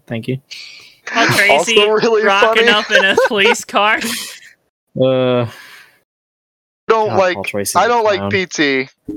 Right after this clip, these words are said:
Speaker 3: I don't like P T at all. P T is a little a-hole.
Speaker 1: Yeah.
Speaker 3: I, I don't
Speaker 1: I
Speaker 3: like
Speaker 1: can't
Speaker 3: him,
Speaker 1: stand
Speaker 3: but,
Speaker 1: him.
Speaker 3: you know, it is what it is.
Speaker 1: Yeah.
Speaker 3: Opinions, we all have 'em, like buttholes. Um, Paul Tracy is one.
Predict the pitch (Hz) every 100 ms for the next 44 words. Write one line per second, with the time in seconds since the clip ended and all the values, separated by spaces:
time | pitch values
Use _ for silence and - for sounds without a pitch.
0 | - _ _ - 185 202 160 - - 170
1 | 147 143 131 123 120 - 147 - 143 127
2 | 120 - - - 127 131 120 117 113 110
3 | 98 113 117 117 - 123 110 110 120 98
4 | - 127 90 90 143 123 147 131 113 -
5 | - - _ _ _ _ - - 143 -
6 | 180 170 156 147 - - _ _ - 139
7 | 139 139 127 120 120 _ _ - 123 -
8 | 113 127 113 - - 135 135 135 - _
9 | _ _ _ _ - 143 147 127 123 113
10 | 120